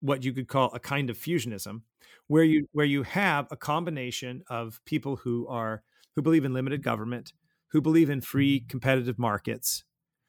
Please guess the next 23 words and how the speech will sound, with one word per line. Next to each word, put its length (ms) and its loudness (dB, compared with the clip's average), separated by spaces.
who 100 4
are 100 8
generally, 680 2
um, 460 -4
you 80 -4
know, 200 -8
pro-trade, 760 0
and 380 4
who 140 6
are 100 4
traditionalists 880 -2
and 200 0
anti-communists. 840 -6
Okay. 240 4
But, 280 6
but 140 6
what 120 6
I 160 6
would 120 6
argue 280 6
is 120 4
that 180 2
that's 320 4